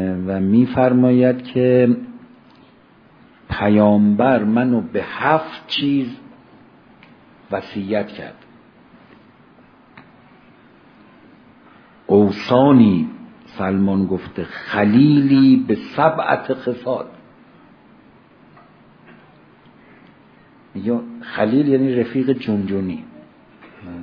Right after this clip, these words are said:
آدم رفیقی که باش نداره، خیلی نزدیکه، بهش می-، عربا می‌گن خلیل. حالا سلمان از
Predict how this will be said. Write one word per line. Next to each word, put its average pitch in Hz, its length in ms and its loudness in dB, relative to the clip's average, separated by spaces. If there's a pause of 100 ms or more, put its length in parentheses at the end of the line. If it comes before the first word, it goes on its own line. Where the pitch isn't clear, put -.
(400)
آدم 95 260 -12 (1200)
رفیقی 107 440 -2
که 104 160 -6
باش 95 320 -4
نداره، 92 800 0 (560)
خیلی 95 380 -6
نزدیکه، 92 680 -6
بهش 110 260 -2
می-، 110 180 -4
عربا 95 360 -6
می‌گن 95 300 -4
خلیل. 82 440 -12 (2250)
حالا 101 180 -4
سلمان 131 640 2
از 110 280 -4